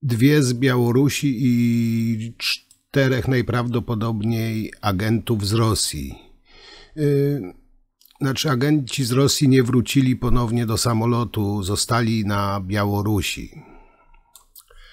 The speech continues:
E, i tutaj co na to, e, pisowski rząd i Duda, co na to nasi najwięksi przyjaciele z Węgier? E,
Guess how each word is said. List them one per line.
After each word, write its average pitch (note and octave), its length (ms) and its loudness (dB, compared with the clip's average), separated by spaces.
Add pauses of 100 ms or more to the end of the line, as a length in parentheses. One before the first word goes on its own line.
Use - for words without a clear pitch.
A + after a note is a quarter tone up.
(600)
E, E3 360 2
i F#3+ 120 0
tutaj F#3+ 300 0
co G3 200 2
na G#3 180 2
to, D#3+ 640 0 (320)
e, D#3 40 -4 (480)
pisowski D#3 640 2
rząd D3+ 420 2
i C#3 160 2
Duda, G2 540 4
co C#3 520 0
na B2+ 280 0
to B2 540 -4 (160)
nasi A#2 360 0
najwięksi A#2+ 1120 0
przyjaciele B2+ 840 0
z G#2+ 100 -6
Węgier? G#2 680 2 (920)
E, D#3+ 40 -2